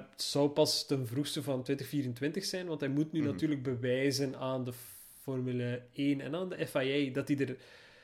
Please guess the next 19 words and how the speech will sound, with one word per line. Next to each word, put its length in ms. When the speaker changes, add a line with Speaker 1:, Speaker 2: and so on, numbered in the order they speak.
Speaker 1:
dat 140
hij 80
genoeg 320
middelen 460
heeft 500
om 300
te 80
Speaker 2:
Mhm. 100
Speaker 1:
blijven 480
en 160
niet 160
noodzakelijk 680
één 220
jaar 240
meedoet 460
om 200
dan 260
een 100
jaar, 440